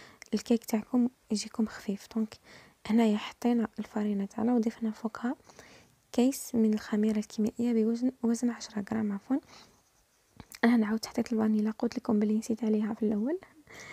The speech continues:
ما تلومونيش، هذا رمضان دونك الواحد هو، هو داخل. <laughs> دونك هنايا نحطوا ال-، آه، الطحين تاعنا. دونك قلنا كاس تاع ميتين وعشرين مليلتر، هذاك الكاس اللي نشربوا فيه الكاز،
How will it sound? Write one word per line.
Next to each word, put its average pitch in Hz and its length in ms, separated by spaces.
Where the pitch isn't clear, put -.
ما 226 80
تلومونيش، 214 520
هذا 214 160
رمضان 208 380
دونك 214 220
الواحد 220 360
هو، 214 280
هو 247 60
داخل. 233 380
<laughs> - 680
دونك 254 240
هنايا 233 340
نحطوا - 360
ال-، 220 300
آه، 208 160
الطحين 214 420
تاعنا. 220 340
دونك 240 160
قلنا 214 300
كاس - 200
تاع - 140
ميتين 247 400
وعشرين 226 360
مليلتر، 202 420
هذاك 233 280
الكاس - 320
اللي 233 140
نشربوا 214 420
فيه 208 200
الكاز، 196 500